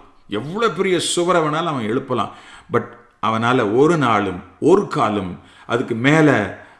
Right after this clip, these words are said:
ஒரு அடைப்பை, ஒரு, ஒரு, ஒரு சீலிங் அவன் போட முடியாது, மேற்கூரை அவனால் போட முடியாது. காரணம், அது எப்போதும் திறந்திருக்கும். அது நாம வடக்க, கிழக்க, தெற்க, மேற்க எல்லாம் அடைக்கப்பட்டாலும்,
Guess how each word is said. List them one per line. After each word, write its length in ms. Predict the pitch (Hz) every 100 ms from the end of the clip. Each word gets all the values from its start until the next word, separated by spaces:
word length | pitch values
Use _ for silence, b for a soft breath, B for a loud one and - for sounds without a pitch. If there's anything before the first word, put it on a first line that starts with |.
| -
ஒரு 340 | 117 110 107
அடைப்பை, 760 | 104 120 156 151 139 117 90 - B B B
ஒரு, 300 | 107 127 120
ஒரு, 300 | 120 113 110
ஒரு 240 | 110 107 104 -
சீலிங் 500 | 220 214 160 110 - B B
அவன் 200 | 117 107
போட 240 | 143 143
முடியாது, 520 | 123 120 120 92 78 - _ _ b b b
மேற்கூரை 560 | 117 151 151 139 151 135
அவனால் 320 | 127 123 113
போட 260 | 135 143
முடியாது. 600 | 131 113 110 104 92 - - B B
காரணம், 360 | - 127 127 123
அது 140 | 107
எப்போதும் 800 | 107 - 123 127 123 123 120 110
திறந்திருக்கும். 640 | 110 110 101 98 - - _ _ B B B B
அது 600 | - 110 113 95 90 - - b b -
நாம 320 | 113 113 101 - 82
வடக்க, 420 | 95 113 139 139 120
கிழக்க, 440 | - 127 139 131
தெற்க, 440 | 110 127 127 139
மேற்க 600 | 117 139 139 151 120 98 - B B
எல்லாம் 480 | 101 113 131 170 139
அடைக்கப்பட்டாலும், 800 | 143 151 156 123 - 104 101 90